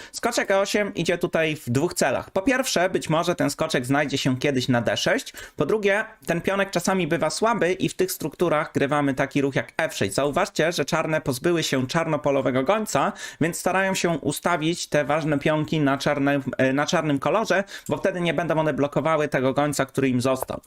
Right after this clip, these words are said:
Także nastąpiło skoczek E dwa, ten skoczek gdzieś tam dalej będzie prawdopodobnie szedł, a co więcej, być może tutaj nastąpi jakieś C trzy, B trzy, no zobaczymy. Hetman wrócił, hetman C jeden,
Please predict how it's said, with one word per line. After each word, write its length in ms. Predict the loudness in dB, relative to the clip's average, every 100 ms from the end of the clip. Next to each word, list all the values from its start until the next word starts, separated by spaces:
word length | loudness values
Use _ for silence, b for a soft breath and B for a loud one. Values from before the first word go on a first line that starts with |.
| B B B
Także 220 | -2 0
nastąpiło 460 | -2 0 0 0 0
skoczek 340 | 0 -2 -2 -2
E 120 | 0
dwa, 180 | 0 0
ten 160 | -2
skoczek 440 | -2 -2 -2 -4 -4
gdzieś 320 | -2 0 0
tam 180 | 0 0
dalej 280 | 2 2 2
będzie 300 | 0 0 0
prawdopodobnie 680 | 0 -2 0 0 0 0 0
szedł, 320 | 0 0 -2 B B -2
a 80 |
co 120 | 0 0
więcej, 280 | 0 0
być 180 | 0 0
może 420 | 0 2 0 0 -6 -6
tutaj 200 | -2 0
nastąpi 400 | 0 0 0 0
jakieś 220 | 0 0 -2
C 220 | -2 -2
trzy, 200 | 0 0
B 160 | 0
trzy, 200 | 0 0
no 120 | 0 2
zobaczymy. 460 | 0 0 -2 -2 -8 B B -8
Hetman 300 | -2 0 2
wrócił, 500 | 0 2 2 2 -2 _ _ -6
hetman 300 | -2 -2 0
C 160 | 0
jeden, 400 | 2 2 0 -2